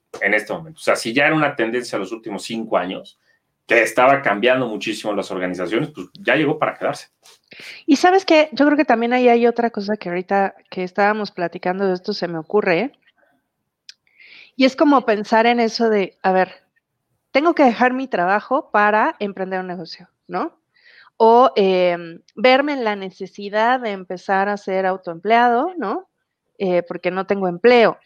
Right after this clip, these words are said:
Speaker 2: Y en realidad debería de ser algo pensado y planeado, ¿no?
Speaker 1: Sí.
Speaker 2: O sea, decir, eh, a lo mejor voy a conservar mi empleo el resto del año, pero voy a ir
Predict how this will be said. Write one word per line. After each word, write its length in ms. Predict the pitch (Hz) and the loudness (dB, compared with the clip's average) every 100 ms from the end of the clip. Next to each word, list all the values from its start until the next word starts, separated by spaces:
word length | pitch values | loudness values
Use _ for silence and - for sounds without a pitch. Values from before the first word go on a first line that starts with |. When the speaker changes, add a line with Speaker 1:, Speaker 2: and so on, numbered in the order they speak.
| _ | _
Speaker 2:
Y 140 | 208 208 | 0 0
en 120 | 208 | 4
realidad 580 | 214 226 226 233 247 262 | 4 6 6 6 6 6
debería 400 | 247 202 196 220 | 2 2 2 2
de 80 | |
ser 180 | 220 202 | 0 0
algo 280 | 196 202 190 | 0 0 -4
pensado 640 | 175 165 165 185 175 190 214 | -6 -6 -6 0 0 0 -4
y 140 | 185 | -8
planeado, 720 | - 156 160 214 254 185 - _ _ _ _ _ _ _ _ _ | -12 -12 -6 0 0 -2 -8 _ _ _ _ _ _ _ _ _
¿no? 140 | 170 190 | -12 -4
Speaker 1:
Sí. 200 | 269 135 | 0 2
Speaker 2:
O 20 | |
sea, 80 | 170 | 0
decir, 440 | - 202 202 190 _ - - - - | -2 0 0 0 _ -20 -20 -16 0
eh, 520 | 190 190 185 175 185 - - - _ | 4 6 6 4 -2 -14 -14 -14 _
a 100 | - | 0
lo 80 | 208 | 2
mejor 160 | 214 247 | 4 6
voy 120 | 262 | 6
a 80 | 240 | 4
conservar 420 | 214 214 214 226 | 2 0 2 2
mi 120 | 240 | 2
empleo 640 | 233 226 220 220 226 226 220 | -2 2 2 4 6 4 2
el 120 | 190 | 0
resto 260 | 226 - | -2 0
del 140 | 254 262 | 2 4
año, 380 | 285 277 277 - | 2 0 -2 -2
pero 180 | 208 202 | -4 -4
voy 180 | 214 226 | -2 2
a 120 | 226 | 4
ir 360 | 220 220 220 | 4 2 2